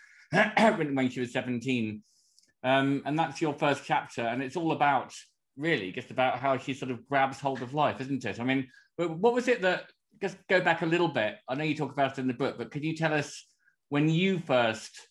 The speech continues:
fell in love with this sort of insouciance, uh, de, of, of the French?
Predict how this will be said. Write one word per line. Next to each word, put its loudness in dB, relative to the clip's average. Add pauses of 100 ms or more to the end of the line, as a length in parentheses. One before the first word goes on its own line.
(520)
fell 0
in 0
love 2
with -6
this -6
sort -4
of -6
insouciance, -2
uh, -4 (220)
de, -6
of, -12
of -10
the -8
French? -8